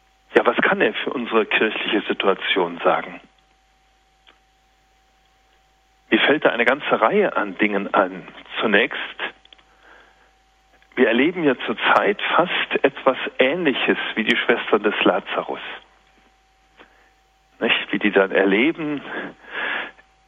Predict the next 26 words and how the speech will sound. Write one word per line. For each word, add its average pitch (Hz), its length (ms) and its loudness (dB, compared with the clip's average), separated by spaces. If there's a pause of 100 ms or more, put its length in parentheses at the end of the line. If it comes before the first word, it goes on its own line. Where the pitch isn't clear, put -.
er 104 460 2
wird 110 140 0
immer 120 200 2
schwächer 180 640 2
und 117 220 -6 (1700)
es - 80 -12
könnte 104 240 2
sein, 120 220 4
dass 123 160 2
er 123 60 -2
bald 104 240 2
stirbt. - 500 0 (1800)
So 117 80 4
erleben 131 340 2
wir 135 80 4
ja 113 320 2
auch - 400 -2 (380)
an 117 100 0 (100)
vielen 160 240 4
Stellen 127 680 0 (160)
des - 160 -6
kirchlichen - 480 0
Lebens, 98 360 2 (520)
dass - 200 0
Dinge 127 320 2
wirklich 123 300 0